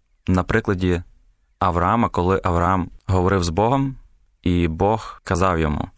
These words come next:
"Авраам, ти будеш батьком віри, і я тебе розмножу, і твоє потомство буде як зорі на небі і як пісок на землі". Тобто їх буде дуже багато.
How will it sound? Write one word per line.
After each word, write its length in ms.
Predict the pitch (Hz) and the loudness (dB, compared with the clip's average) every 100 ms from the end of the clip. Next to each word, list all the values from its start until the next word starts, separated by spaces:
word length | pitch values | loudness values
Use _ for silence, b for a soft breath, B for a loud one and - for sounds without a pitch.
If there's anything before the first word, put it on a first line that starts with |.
| - | -4
"Авраам, 440 | 90 90 95 80 - - | 0 2 2 0 -4 -12
ти 120 | - 95 | -2 0
будеш 260 | 95 87 | 2 0
батьком 460 | 82 90 87 - 82 | 0 -2 -2 -2 0
віри, 340 | 87 98 110 - - | 2 0 -2 -6 -8
і 460 | 92 87 82 80 85 | -2 0 2 0 0
я 160 | 90 90 | 0 0
тебе 220 | 85 85 | 0 0
розмножу, 680 | 82 80 87 104 107 110 113 - - _ _ _ - | 0 0 2 0 0 -4 -6 -20 -20 _ _ _ -10
і 60 | - | -8
твоє 560 | - 92 87 82 80 - | -2 0 2 2 0 -2
потомство 800 | 80 92 101 - - 92 92 95 - - | -4 0 0 -2 0 0 0 -6 -14 -8
буде 440 | 80 90 85 85 | -2 0 2 2
як 480 | 82 80 78 - - - _ - | 2 0 -2 -8 -16 -20 _ -6
зорі 380 | 80 92 87 | 0 0 2
на 100 | 82 | 2
небі 420 | 82 87 101 101 104 - _ - | 2 2 0 -2 -4 -14 _ -4
і 120 | 82 | 0
як 500 | 85 82 80 - - | 2 0 -4 -12 -8
пісок 320 | - - 92 87 | -4 0 0 0
на 100 | 85 | 0
землі". 400 | 85 82 76 - - - | 2 0 -2 -6 -18 -16
Тобто 260 | - 82 85 | -6 -2 0
їх 100 | 82 | 0
буде 220 | 82 73 | 0 -2
дуже 300 | 76 95 87 | 0 0 0
багато. 440 | 80 82 73 - | 0 0 -2 -4